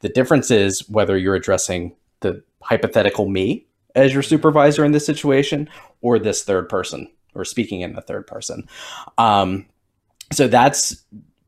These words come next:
that's the idea of really introducing this. And it's just something that's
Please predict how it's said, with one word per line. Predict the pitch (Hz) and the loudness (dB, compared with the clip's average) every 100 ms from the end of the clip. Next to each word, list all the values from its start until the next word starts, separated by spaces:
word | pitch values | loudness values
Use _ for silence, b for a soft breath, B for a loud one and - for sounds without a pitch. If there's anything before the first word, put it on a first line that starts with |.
| - | -20
that's | 110 107 120 127 - | -6 2 4 4 -2
the | - 107 | -2 2
idea | 98 95 104 101 98 | 2 0 -2 -2 -2
of | 98 | -4
really | 98 98 95 95 _ _ _ - | -6 -4 -6 -8 _ _ _ -8
introducing | 117 117 95 113 123 104 | -6 -6 -6 -4 -4 -4
this. | 95 - | -4 -4
And | 127 | 0
it's | 127 - | 0 0
just | 123 - | -4 0
something | 127 135 113 | 0 0 -2
that's | 101 - | -4 -12